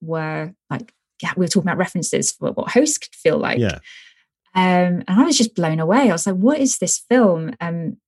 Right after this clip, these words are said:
Speaker 1: and f-, I think it's getting a little bit of a resurgence at the moment. You couldn't
Speaker 2: Hmm.
Speaker 1: buy the D V D for quite a while, but I think the, the fancy Blu-ray has just come out.
Speaker 2: Hmm.
Speaker 1: And, um, so basically,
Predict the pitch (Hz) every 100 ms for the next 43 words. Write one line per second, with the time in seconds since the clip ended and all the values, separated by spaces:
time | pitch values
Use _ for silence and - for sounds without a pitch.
0 | - 180 180 _ _ _ 180 233 226 220
1 | 214 208 208 214 214 196 185 180 170 160
2 | 170 170 - 170 170 220 - - 220 220
3 | 226 285 190 135 98 - 175 170 180 170
4 | 170 185 196 202 208 - 202 190 190 226
5 | 226 - - 170 165 - - 185 156 170
6 | 160 185 170 156 156 - - - 62 -
7 | - _ - 113 90 80 - 175 175 180
8 | 170 170 165 165 160 - _ _ - -
9 | 208 214 226 - 208 185 180